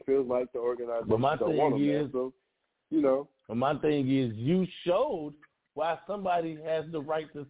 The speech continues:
Speaker 2: say they can't win with you. You showing people,
Speaker 1: But
Speaker 2: you
Speaker 1: here's,
Speaker 2: showing
Speaker 1: but here's
Speaker 2: things.
Speaker 1: the thing. Here's,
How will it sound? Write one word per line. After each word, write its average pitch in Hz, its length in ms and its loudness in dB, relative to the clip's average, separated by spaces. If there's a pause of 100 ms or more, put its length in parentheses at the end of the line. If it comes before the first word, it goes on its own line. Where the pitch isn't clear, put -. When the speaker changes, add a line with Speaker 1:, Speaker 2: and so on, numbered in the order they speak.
Speaker 2:
say 175 300 -6 (420)
they 151 140 2
can't 254 340 -6
win 440 240 0
with 320 220 0
you. 104 160 -2 (640)
You 370 260 2 (160)
showing 392 460 -4
people, 208 200 0
Speaker 1:
But 226 180 2
Speaker 2:
you 269 80 -6
Speaker 1:
here's, 170 200 2
Speaker 2:
showing 208 240 -6
Speaker 1:
but 139 180 0
here's 247 220 2
Speaker 2:
things. 123 140 -6 (100)
Speaker 1:
the 160 60 -4
thing. 147 280 -4 (1000)
Here's, 151 180 -4